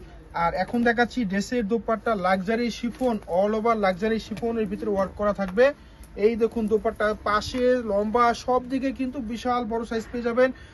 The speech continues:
সাথে আপনার আঁচলের টার্সেল পেয়ে যাবেন, খুবই কিউট টার্সেল।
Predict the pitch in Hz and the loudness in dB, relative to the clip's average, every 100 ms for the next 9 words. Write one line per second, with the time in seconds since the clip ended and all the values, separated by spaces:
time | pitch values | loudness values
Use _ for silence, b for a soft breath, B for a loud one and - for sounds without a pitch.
0 | B - 202 254 247 233 254 214 196 240 | B 0 4 6 4 4 2 2 0 2
1 | 240 226 214 196 220 196 202 190 170 220 | 2 4 2 2 -2 0 0 0 -2 -4
2 | 208 - 233 220 220 190 156 | -6 -4 -2 0 2 0 -2